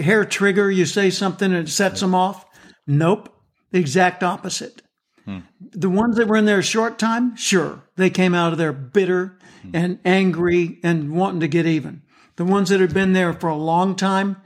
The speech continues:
Speaker 1: had figured out how to cope,
Speaker 2: Hmm.
Speaker 1: had made peace with the fact that this was their lot in life for the time being. And they, they lived, uh, and still are living, in many cases, an abundant life now.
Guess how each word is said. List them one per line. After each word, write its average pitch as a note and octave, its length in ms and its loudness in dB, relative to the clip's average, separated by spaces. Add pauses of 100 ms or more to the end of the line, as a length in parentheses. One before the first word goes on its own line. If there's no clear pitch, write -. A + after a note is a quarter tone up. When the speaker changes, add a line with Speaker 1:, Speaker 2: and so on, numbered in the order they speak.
(160)
Speaker 1:
had E3+ 200 -4
figured F3+ 280 2
out E3 200 0
how D#3+ 140 0
to D3+ 100 -2
cope, F3+ 520 -4 (280)
Speaker 2:
Hmm. G3+ 120 -8
Speaker 1:
had F3 160 0
made F3+ 380 2
peace F#3+ 320 0
with E3+ 220 -4
the F#3+ 80 -2
fact E3+ 340 -2
that E3 160 -2
this F3 220 -2
was E3 180 0
their D#3+ 300 0 (480)
lot F#3 480 2
in F3 160 0
life E3 320 -2
for F#3 180 -2
the D#3+ 140 0
time E3 320 0
being. F3+ 420 0 (500)
And E3+ 220 2
they, D#3+ 240 0 (120)
they F3 440 -2
lived, D#3+ 420 0
uh, F#3 160 -8 (140)
and E3+ 180 -6
still F#3 440 0
are F#3 200 2
living, E3+ 460 0
in E3+ 180 -2
many D#3+ 220 -2
cases, E3 420 -2
an D#3+ 160 -2
abundant D#3+ 480 -2
life D#3 320 -2
now. E3 380 -2